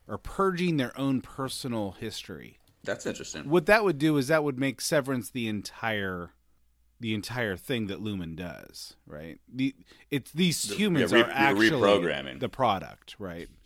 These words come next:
Speaker 2: Yeah, and then in, and to some degree, you're re-, you are reprogramming yourself without knowing it.
Speaker 1: I, I don't know if that's what's happening, but it would, it would make it interesting if that's the way that they were going.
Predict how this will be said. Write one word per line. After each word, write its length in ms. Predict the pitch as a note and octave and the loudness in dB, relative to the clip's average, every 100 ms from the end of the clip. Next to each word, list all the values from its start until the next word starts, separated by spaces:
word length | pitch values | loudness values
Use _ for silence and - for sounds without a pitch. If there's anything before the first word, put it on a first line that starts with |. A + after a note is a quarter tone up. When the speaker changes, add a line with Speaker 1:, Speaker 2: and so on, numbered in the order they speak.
| _ | _
Speaker 2:
Yeah, 240 | F#2 F#2+ E2 | 0 2 2
and 100 | F2 | 0
then 80 | F2 | -2
in, 140 | E2 - | -4 -4
and 140 | E2+ | -4
to 80 | D#2 | -4
some 180 | - E2 | -4 -4
degree, 200 | D#2 D2 | -4 -4
you're 140 | D2 | -6
re-, 260 | D2 D2 - | -6 -8 -6
you 380 | F2+ G#2+ A2+ F2 | 0 2 2 2
are 100 | D#2 | 0
reprogramming 720 | D#2 D2+ D2 D2+ D2 C#2 C2+ C2+ | -2 -6 -4 -4 -4 -6 -8 -10
yourself 440 | C2 - C2+ - | -10 -4 -4 -4
without 200 | B1 G#1 | -8 -8
knowing 260 | B1+ B1 G1+ | -8 -10 -12
it. 80 | - _ _ _ _ _ | -18 _ _ _ _ _
Speaker 1:
I, 160 | - - - _ | -8 -8 -10 _
I 100 | - | 6
don't 140 | F3+ B3 | 6 6
know 120 | B3+ | 4
if 80 | G3+ | 2
that's 320 | G#3+ F3+ - | -2 -2 -8
what's 400 | E3 C#3 D3+ - | -12 -8 -8 -6
happening, 520 | C#3+ E3+ E3+ E3 D#3 | 2 2 2 -2 -2
but 120 | C3 A#2+ | 0 -2
it 100 | G#2 | -2
would, 220 | A2+ A2 - _ - | -4 -8 -14 _ -10
it 60 | |
would 220 | A2+ A#2 A2+ | -8 -6 -2
make 220 | B2 A#2+ | -4 -4
it 120 | G#2+ - - | -8 -10 -10
interesting 760 | A2 G#2+ G2 - F2 B1+ - _ _ - | -10 -10 -16 -12 -12 -12 -16 _ _ -20
if 100 | - | -14
that's 240 | G2 - | -14 -12
the 80 | G2+ | -12
way 120 | F2 | -12
that 180 | D2 A#1+ | -12 -16
they 100 | D2 | -16
were 100 | C2 | -16
going. 320 | C#2+ G#1 G1+ | -18 -20 -20